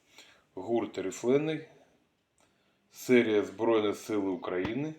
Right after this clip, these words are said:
категорія якості карбування, спеціальний uncirculated. Скульптори Дем'янко Анатолій, Дем'янко Володимир. Художники Таран Володимир, Харук Олександр, Харук Сергій. Опис реверсу.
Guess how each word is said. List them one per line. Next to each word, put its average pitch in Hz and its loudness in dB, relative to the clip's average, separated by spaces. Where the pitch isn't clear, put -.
категорія 107 -2
якості 101 -4
карбування, 101 -4
спеціальний 135 0
uncirculated. 104 -4
Скульптори 98 -4
Дем'янко 110 0
Анатолій, 113 0
Дем'янко 120 -4
Володимир. 90 -4
Художники 107 0
Таран 107 4
Володимир, 123 0
Харук 104 -2
Олександр, 123 0
Харук 110 -4
Сергій. - -12
Опис 143 0
реверсу. 92 -2